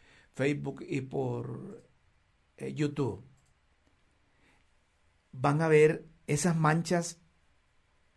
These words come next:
amarillas, casi tirando a oscuras. Ahí están las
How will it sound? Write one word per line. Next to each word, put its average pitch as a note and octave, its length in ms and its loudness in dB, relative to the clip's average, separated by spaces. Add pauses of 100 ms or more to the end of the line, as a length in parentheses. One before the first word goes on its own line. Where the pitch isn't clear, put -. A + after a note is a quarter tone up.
(1700)
amarillas, C#3+ 840 0 (360)
casi D#3+ 280 -4
tirando D#3 520 0
a D3 40 4
oscuras. C#3+ 880 0 (960)
Ahí C3+ 200 2
están C#3+ 340 4
las C#3 340 0